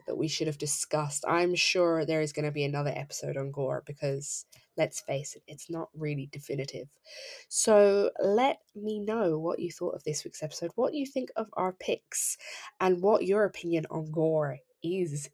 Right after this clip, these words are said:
in horror films. Are you pro-gore? Are you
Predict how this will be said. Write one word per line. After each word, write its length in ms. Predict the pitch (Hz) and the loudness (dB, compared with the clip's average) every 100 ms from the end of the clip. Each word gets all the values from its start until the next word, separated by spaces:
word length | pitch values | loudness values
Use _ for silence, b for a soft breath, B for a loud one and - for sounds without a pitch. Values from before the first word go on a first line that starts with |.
| - | -10
in 100 | 156 | -8
horror 320 | 147 151 147 | -4 -4 -4
films. 400 | 143 156 160 - | -4 -6 -6 -6
Are 60 | 160 | -4
you 260 | 160 165 | -2 -2
pro-gore? 880 | 151 - 190 202 196 208 202 196 196 | -4 -2 0 0 0 0 0 0 0
Are 60 | - | -2
you 240 | 156 151 | -4 -4